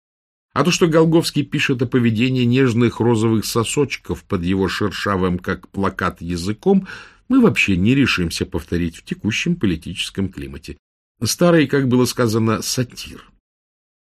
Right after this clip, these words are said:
Достаточно сказать, что происходящее между ним и Ириной он называет Ян Клоув,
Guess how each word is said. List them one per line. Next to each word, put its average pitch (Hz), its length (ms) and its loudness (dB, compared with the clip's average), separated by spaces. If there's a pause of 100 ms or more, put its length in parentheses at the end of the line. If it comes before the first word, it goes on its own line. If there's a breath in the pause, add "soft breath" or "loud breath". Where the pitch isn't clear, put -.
(180)
Достаточно 170 480 2
сказать, 131 400 0
что 123 260 2
происходящее 123 920 2
между 104 260 0
ним 104 240 2
и 87 220 -2
Ириной 170 340 0
он 139 160 2
называет 131 480 4
Ян 135 300 2
Клоув, 135 600 -4